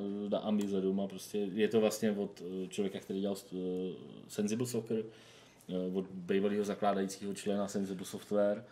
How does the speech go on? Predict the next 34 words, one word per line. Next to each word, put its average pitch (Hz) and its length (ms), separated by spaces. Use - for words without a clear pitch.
eh, 92 40
takže 104 240
fakt 101 160
takový 104 280
amigácký 101 580
legendy. 98 600
Není 98 300
to 110 100
teda 107 180
moc 104 180
jako 117 180
vtipnej 101 400
týpek, 98 360
je 98 60
takový 101 360
jako, 98 220
takový 101 240
bručoun 101 500
starý, 92 360
prostě 95 300
trošku 98 300
mi 98 60
připadal. 95 480
Ale 107 440
stejně 120 240
jsem 123 140
rád, 117 140
že 110 80
jsem 120 120
ho 120 60
jako 117 140
poznal 113 560
a, 104 100
no, 87 200